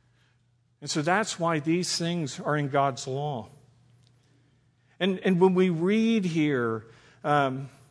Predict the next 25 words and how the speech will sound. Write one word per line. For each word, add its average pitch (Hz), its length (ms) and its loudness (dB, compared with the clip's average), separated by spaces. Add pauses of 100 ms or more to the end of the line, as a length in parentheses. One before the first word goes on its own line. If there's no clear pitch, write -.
(220)
now 185 100 2
let 247 120 2
me 247 80 0
mention 185 360 0
something 135 400 -4
else 113 280 -4
of 120 160 -12
great 139 180 -2
importance 120 540 -8
here. 104 200 -12 (1300)
And 151 80 -2
again, 180 200 4
this 185 200 0
is 151 120 -2
not 180 200 2
just 170 260 0
when 170 120 0
there 156 120 0
is 139 140 -2
a 127 60 -4
Christian 175 580 -4
married 151 300 -2
to 160 140 -4
a 147 40 -2
non-Christian. 151 800 -6